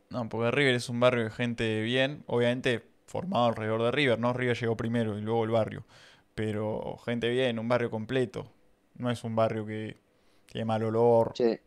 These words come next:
Speaker 2: el cartel de años en primera, que acá Iván me pregunta, co-, me dice que opine, no sé si sabe lo que pasó últimamente.
Speaker 1: ¿Lo
Speaker 2: ¿Ven
Speaker 1: sacaron
Speaker 2: atrás del
Speaker 1: o no?
Speaker 2: cartel?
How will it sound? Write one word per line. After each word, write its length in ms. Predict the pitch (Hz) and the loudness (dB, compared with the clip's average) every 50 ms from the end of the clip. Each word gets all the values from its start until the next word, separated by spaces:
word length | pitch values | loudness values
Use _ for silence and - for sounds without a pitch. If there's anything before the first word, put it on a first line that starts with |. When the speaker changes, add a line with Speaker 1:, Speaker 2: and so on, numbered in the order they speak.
| _ | _
Speaker 2:
el 160 | - 131 135 | 0 0 2
cartel 340 | 131 - 131 131 135 160 156 | 4 4 4 6 8 6 8
de 60 | 147 | 8
años 200 | 151 151 156 143 | 8 8 6 4
en 120 | - 120 110 | 4 2 4
primera, 520 | - 110 113 120 131 143 139 120 107 101 - | 4 6 8 8 10 10 10 10 8 4 0
que 80 | - 104 | 0 4
acá 340 | 101 113 113 110 107 107 104 | 6 8 10 10 10 8 8
Iván 360 | 104 107 107 113 117 117 110 | 6 6 6 6 6 6 4
me 100 | 107 104 | 2 0
pregunta, 800 | 98 101 101 104 107 113 117 113 117 113 107 104 98 95 95 92 | 2 2 4 4 4 4 2 4 4 4 4 4 4 2 2 0
co-, 140 | - 101 90 | 0 -2 0
me 100 | - 107 110 | 2 0 2
dice 100 | - 107 | 2 2
que 60 | 104 | 0
opine, 260 | 98 - 123 131 127 | 2 2 2 4 4
no 80 | 120 113 | 2 0
sé 140 | - 135 | -2 -4
si 60 | 131 120 | -6 -2
sabe 440 | - - 131 117 113 110 104 98 - - | 2 6 6 8 8 6 4 2 0 -2
lo 120 | - 104 | -2 0
que 80 | 104 107 | 0 2
pasó 220 | 98 101 - 107 | 2 2 2 2
últimamente. 520 | 107 104 110 104 101 107 107 101 95 92 117 - _ - - | 0 2 2 0 0 0 -2 -2 -4 -6 -10 -12 _ -8 0
Speaker 1:
¿Lo 80 | 127 | 6
Speaker 2:
¿Ven 140 | 120 127 131 | 8 10 10
Speaker 1:
sacaron 300 | 127 123 190 190 - - | 12 12 12 12 12 12
Speaker 2:
atrás 20 | 123 | 12
del 100 | 117 117 | 12 10
Speaker 1:
o 20 | |
no? 80 | 113 104 | 8 6
Speaker 2:
cartel? 260 | 104 - 107 113 | 4 2 -2 -4